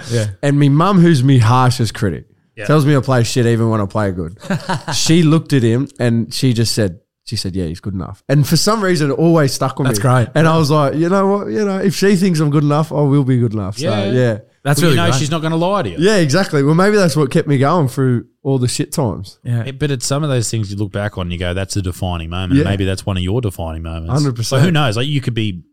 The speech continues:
Speaker 3: you know, at the Knights for another ten years or at, a, at another club for whatever period of time. And that's like, you know, when you retire, that's the one moment in your life you look back on and go,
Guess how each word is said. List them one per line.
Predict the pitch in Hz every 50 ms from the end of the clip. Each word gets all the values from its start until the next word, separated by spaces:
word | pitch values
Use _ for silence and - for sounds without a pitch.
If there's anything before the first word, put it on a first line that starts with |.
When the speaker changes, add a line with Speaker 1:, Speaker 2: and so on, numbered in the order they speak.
| _
Speaker 3:
you | - 110 104
know, | 98 95 98
at | 98 98
the | 104 98
Knights | 98 95 98 95 95 -
for | - 104
another | 101 98 98
ten | 92 - 104 98 98
years | 95 95 92 98 101
or | 98 92 92 92 85
at, | 95 92
a, | 95
at | 82 90 98
another | 95 95 95 90 90
club | - - 101 95 95 -
for | - 95
whatever | 98 95 98 95 98 95 - _ _ _ _ _ -
period | - 110 104 98
of | 92 90
time. | - 104 95 90 90
And | 90 95 101
that's | 107 101 - - -
like, | 107 101 92 90 - - - _ _ _ _ _ _ _ _ -
you | - 110 98
know, | 90 90
when | 107 110 110 107
you | 101 98
retire, | 90 87 85 - - 135 135 127 113 90 82 82 87
that's | 95 - - - -
the | - 104
one | 101 101 110 123 127 123 123 120
moment | 113 110 107 104 104 101 95
in | 98
your | 101 101 95
life | 95 92 90 90 - -
you | - 104
look | 92
back | - 95 87 -
on | 90 85
and | 87
go, | 85 80